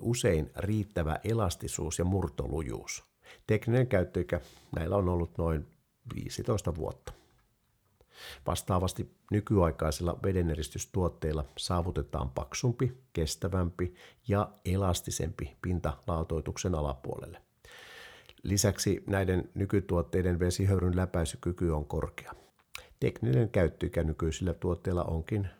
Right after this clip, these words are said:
kaksikymmentäviisi viiva kolmekymmentä vuotta.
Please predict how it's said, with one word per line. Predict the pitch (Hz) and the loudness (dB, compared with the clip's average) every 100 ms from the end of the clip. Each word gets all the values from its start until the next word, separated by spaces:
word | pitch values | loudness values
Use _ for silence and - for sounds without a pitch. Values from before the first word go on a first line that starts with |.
| - | -8
kaksikymmentäviisi | 76 - - 117 113 101 95 101 95 87 92 - - | -6 -6 -4 -4 -2 -2 0 0 0 0 -4 -6 -4
viiva | 92 101 | -2 0
kolmekymmentä | - 76 71 - 71 - - - | 0 0 -2 -4 -8 -6 -10 -14
vuotta. | - _ | -20 _